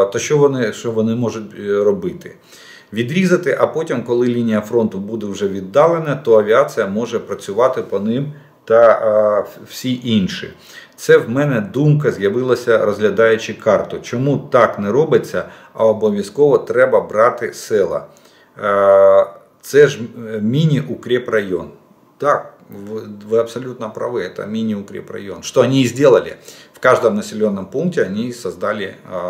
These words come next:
такий міні-укрепрайон, опор-, опорний пункт оборони. Дело в том, что невозможно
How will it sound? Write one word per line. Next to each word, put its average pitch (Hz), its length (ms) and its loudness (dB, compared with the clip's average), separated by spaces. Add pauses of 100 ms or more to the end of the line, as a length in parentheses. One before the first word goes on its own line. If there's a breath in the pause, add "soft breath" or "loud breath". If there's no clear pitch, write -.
(640)
такий 98 340 -10
міні-укрепрайон, 92 1400 -8 (340 loud breath)
опор-, 107 440 -2
опорний 120 380 2
пункт 95 340 -8
оборони. 92 440 -8 (640 loud breath)
Дело 156 260 4
в 151 100 -2
том, 185 140 2
что 151 200 -6
невозможно 123 1000 -4